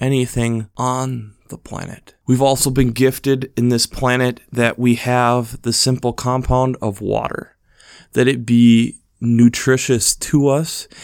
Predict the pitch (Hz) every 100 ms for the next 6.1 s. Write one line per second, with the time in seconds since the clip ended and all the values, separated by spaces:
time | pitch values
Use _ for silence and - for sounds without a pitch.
0 | - - 131 131 - - 139 - - -
1 | - _ - 110 120 131 - - 131 127
2 | 139 - - 127 117 113 - - 131 120
3 | - 147 147 135 127 - 131 127 131 127
4 | - 117 - - 127 - 120 113 113 110
5 | 98 - - _ 117 117 117 - 135 135